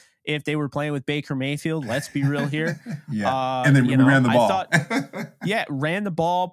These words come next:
Speaker 1: played with Baker. I mean, look, Wolford did a good job in that game. I'm not taking anything away from him, but a little bit more juice out of Baker and they win that game.
Speaker 2: Mm-hmm.
Speaker 1: Um, you know,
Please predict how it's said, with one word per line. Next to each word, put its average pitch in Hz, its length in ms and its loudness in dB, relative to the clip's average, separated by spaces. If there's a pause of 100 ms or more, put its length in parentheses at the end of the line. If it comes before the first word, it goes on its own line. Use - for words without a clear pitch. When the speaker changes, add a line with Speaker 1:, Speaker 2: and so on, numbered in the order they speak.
Speaker 1:
played 160 180 -2
with 170 160 -6
Baker. 160 420 -2
I 185 60 -2
mean, 220 140 -2
look, 214 260 -4 (340)
Wolford 240 420 -2
did 196 160 -2
a 160 60 -2
good 139 180 -4
job 104 320 -6
in 82 60 -12
that 67 160 -16
game. - 240 -16
I'm 165 240 -2
not 165 160 -2
taking 147 200 -4
anything 127 300 -4
away 107 220 -6
from 98 200 -12
him, 95 300 -12
but 156 300 -2 (600)
a 151 60 -4
little 233 460 -2
bit 214 120 -6
more 190 220 -4
juice 131 720 -6 (300)
out 151 160 0
of 143 100 -6
Baker 127 540 -6 (320)
and 139 100 -4
they 131 120 -4
win 120 140 -4
that 78 160 -12
game. - 200 -20 (320)
Speaker 2:
Mm-hmm. 165 260 -10
Speaker 1:
Um, 127 600 -2 (480)
you 208 120 -2
know, 120 280 -6